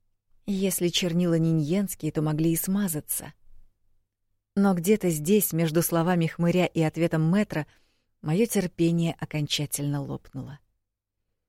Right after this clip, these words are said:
«То есть мы для тебя просто помеха?» вкратчиво спросила я и растянула на лице кривую ухмылку. «Тебе не кажется, что твои шутки зашли слишком далеко?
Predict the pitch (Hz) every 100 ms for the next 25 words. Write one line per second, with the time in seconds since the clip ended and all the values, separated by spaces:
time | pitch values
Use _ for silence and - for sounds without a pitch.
0 | _ _ _ _ _ _ _ _ _ _
1 | _ - 208 196 - 185 190 175 185 -
2 | 180 185 185 - _ _ _ _ _ _
3 | _ _ _ _ - 196 190 - 180 -
4 | 185 233 320 - - _ _ _ _ _
5 | _ _ _ _ _ _ _ _ _ _
6 | - - 175 165 - 156 160 - 165 160
7 | 156 156 151 165 175 _ _ - 175 170
8 | - 170 180 175 165 160 160 165 - 156
9 | 143 147 - 151 - 147 139 - 147 -
10 | _ _ _ _ _ _ _ _ _ _
11 | _ _ _ _ _ _ - 240 208 214
12 | 220 220 233 202 - 180 - 185 185 185
13 | - 185 - 185 185 180 202 190 - 233
14 | - - 160 156 160 170 151 151